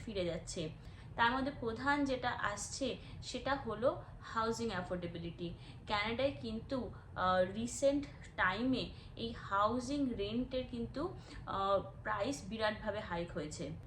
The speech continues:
বিশেষ করে কানাডার যে বড় বড় শহরগুলো আছে, যেরকম টরন্টো, ভ্যানকুভার, এগুলোই কিন্তু, আহ, সাধারণ মানুষের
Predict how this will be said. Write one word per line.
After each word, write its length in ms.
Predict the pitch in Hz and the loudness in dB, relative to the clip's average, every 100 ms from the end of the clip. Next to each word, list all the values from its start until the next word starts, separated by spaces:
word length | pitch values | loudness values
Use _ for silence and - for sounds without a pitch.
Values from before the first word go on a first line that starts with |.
| - - | -6 0
বিশেষ 400 | 254 311 339 - | 0 2 -2 2
করে 360 | 302 226 196 - | 4 4 2 -2
কানাডার 560 | 226 220 247 240 208 | -2 0 2 2 2
যে 140 | 208 247 190 | 2 0 4
বড় 240 | 202 233 | 4 6
বড় 200 | 277 311 | 6 6
শহরগুলো 520 | 277 254 254 233 214 | 2 0 0 2 2
আছে, 360 | 180 180 - 175 | 2 2 -2 -4
যেরকম 480 | 190 220 240 254 254 | -4 -6 -2 -2 -2
টরন্টো, 680 | 233 208 240 269 262 202 190 | -2 0 2 0 0 0 0
ভ্যানকুভার, 680 | 185 190 208 233 269 254 196 180 - - - | -2 -2 -2 -4 -2 0 0 0 -6 -12 -4
এগুলোই 480 | 220 226 247 269 294 | -2 0 2 2 2
কিন্তু, 540 | 285 233 226 262 330 359 - - | -2 -4 -2 -2 -2 -2 -10 -4
আহ, 220 | 185 190 | 2 4
সাধারণ 600 | 196 - 233 214 262 311 | 2 4 4 4 4 4
মানুষের 500 | 294 233 240 254 240 | 4 2 0 -2 -2